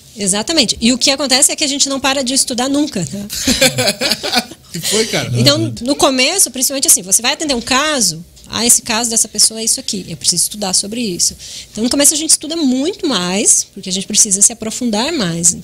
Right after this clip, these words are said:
Speaker 1: nos casos. Depois, quando você já tem um conteúdo,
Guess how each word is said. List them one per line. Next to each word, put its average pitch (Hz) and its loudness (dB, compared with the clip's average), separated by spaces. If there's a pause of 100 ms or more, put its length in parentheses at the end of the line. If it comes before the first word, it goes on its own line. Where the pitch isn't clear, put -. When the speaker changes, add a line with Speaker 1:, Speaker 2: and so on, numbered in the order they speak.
Speaker 1:
nos 180 0
casos. 165 -4 (400)
Depois, 285 2
quando 370 -2
você 330 0
já 277 2
tem 311 0
um 427 -2
conteúdo, 247 0